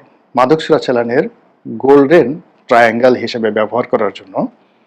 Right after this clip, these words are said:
পৃথিবীর যে সকল চোরাকারবারিরা রয়েছে, তাদের যে সিন্ডিকেট রয়েছে, তারা এখন কতটা শক্তিশালী এবং এই দেশটাকে কিভাবে ব্যবহার করছে, তার একটা ক্ষুদ্র নমুনা আপনারা দেখতে পেয়েছেন ঢাকার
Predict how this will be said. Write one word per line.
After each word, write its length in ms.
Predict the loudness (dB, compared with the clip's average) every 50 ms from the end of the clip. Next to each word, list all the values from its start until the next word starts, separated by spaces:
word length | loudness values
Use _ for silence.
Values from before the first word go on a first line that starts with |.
| _ _ _ _ _ _ _ _ _ _ _ _ _ _ _ _ _
পৃথিবীর 320 | -2 0 2 4 4 4 4 4
যে 40 | 2 2 0
সকল 220 | 0 2 4 2 2 0 -6 -10 -20 -20 -20 -20 _ _ _ -2 2
চোরাকারবারিরা 540 | 4 4 4 4 2 -2 -2 -2 -2 -2 -4
রয়েছে, 400 | -4 -6 -6 -8 -8 -10 -10 -12 -12 -18 _ _ _ _ _ _ _ _ _ _ _ -2
তাদের 220 | 0 2 4 4 4 4 2 -2 -4
যে 60 | -4 -4
সিন্ডিকেট 400 | -4 -2 0 0 0 -2 -6 -8 -8 -16
রয়েছে, 180 | -16 -12 -4 -2
তারা 120 | 0 2 2 0
এখন 140 | -2 -6 -10 -10 -12 _ _ _ _ _ _ _ _ _ _ _ 0 0
কতটা 360 | 0 2 0 0 2 2 2 2 0 -2 -6 -10 _ _ _ _ -10 -4
শক্তিশালী 560 | -4 -2 -2 -2 -6 -6 -6 -10 -12 -16 -18 -20 _ _ _ _ _ -4
এবং 100 | 0 2 2 2
এই 60 | 4 2
দেশটাকে 300 | 0 0 0 -4 -6 -6 -2 -4
কিভাবে 300 | -2 0 2 2 2 2 2 0
ব্যবহার 280 | -2 -2 -2 -6 -6 -6 -8
করছে, 340 | -8 -8 -8 -10 -8 -6 -6 -6 -6 -10 _ _ _ _ _ _ _ _ 0
তার 160 | 0 0 0
একটা 120 | -2 -4 -6 -2
ক্ষুদ্র 220 | -4 -2 2 2 2 4
নমুনা 240 | 4 4 4 4 2 0 0
আপনারা 180 | 0 -2 -2 0 -2
দেখতে 180 | -6 -4 -8 -6 -4
পেয়েছেন 280 | -4 -6 -4 -4 -6 -4 -4
ঢাকার 260 | -2 0 0 0